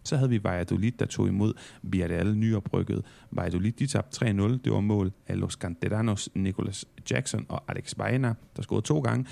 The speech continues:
Og de her to unge Canteranos, de kommer jo fra det her succesfulde akademi, som er rykket op i Segunda Division som det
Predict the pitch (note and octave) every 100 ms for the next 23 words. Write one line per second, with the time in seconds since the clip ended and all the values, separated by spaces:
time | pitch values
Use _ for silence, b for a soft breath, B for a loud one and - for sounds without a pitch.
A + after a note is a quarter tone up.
0 | B B A2+ B2 - D3 - A2 A#2+ -
1 | G2 F2+ G2 G2+ A2+ B2+ - C3+ B2 F#2
2 | F#2+ G#2+ G#2+ - B2+ - D3 C3 A2+ G#2
3 | G2+ G#2+ G#2+ B2 - B B - F#2+ F2+
4 | F2 F2 - A#2+ C#3 - - G#2+ A2 A#2+
5 | A2 G2 - G#2+ A2 - -